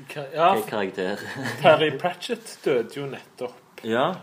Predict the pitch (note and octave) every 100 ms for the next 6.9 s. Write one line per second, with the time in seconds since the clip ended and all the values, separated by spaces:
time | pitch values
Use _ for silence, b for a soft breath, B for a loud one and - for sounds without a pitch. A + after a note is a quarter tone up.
0 | - B2 C#3 D#3+ E3+ F3+ G#3 D#3 - -
1 | C3 - - B2+ A#2+ G#2+ A#2+ A#2+ B2 C#3
2 | C3 G2+ A2 C#3+ F3+ A#2+ B2 - C#3 B2+
3 | A#2 - - B2+ - A#2+ A#2+ - C#3 -
4 | - B2+ C3+ D3 D3+ D3+ D3 C#3+ C#3 C#3
5 | D3 C3+ D3 C#3+ C#3 C3 G2+ - C3 A#2
6 | A2 A2+ A2 G#2+ - G#2+ G#2+ G#2+